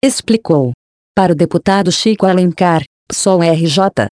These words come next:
a urgência da pauta ficou evidente.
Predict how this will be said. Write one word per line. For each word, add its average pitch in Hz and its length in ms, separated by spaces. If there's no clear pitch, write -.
a 208 100
urgência 185 640
da 165 180
pauta 180 440
ficou 175 420
evidente. 143 600